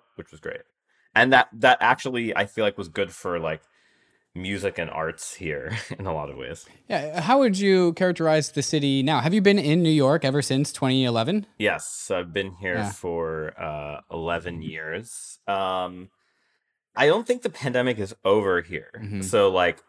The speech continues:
Speaker 1: I've, like, definitely traveled a bunch in the last year and have kind of come to the conclusion that,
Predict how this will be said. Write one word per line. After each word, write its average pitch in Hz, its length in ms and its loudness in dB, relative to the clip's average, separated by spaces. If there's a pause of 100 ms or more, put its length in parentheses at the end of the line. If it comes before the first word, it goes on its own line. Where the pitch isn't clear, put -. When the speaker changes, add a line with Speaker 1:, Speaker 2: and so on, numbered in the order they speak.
(100)
Speaker 1:
I've, 117 240 2
like, 127 200 0
definitely 117 320 0
traveled 92 440 -2
a 113 40 -2
bunch 120 380 0
in 110 160 -6
the 104 80 2
last 95 640 -2 (420)
year 107 400 -2
and 98 480 -6
have 104 240 -8 (140)
kind 110 200 -2
of 98 80 -6
come 101 200 -6
to 107 100 -6
the 95 80 -6
conclusion 95 560 -8
that, 85 260 -2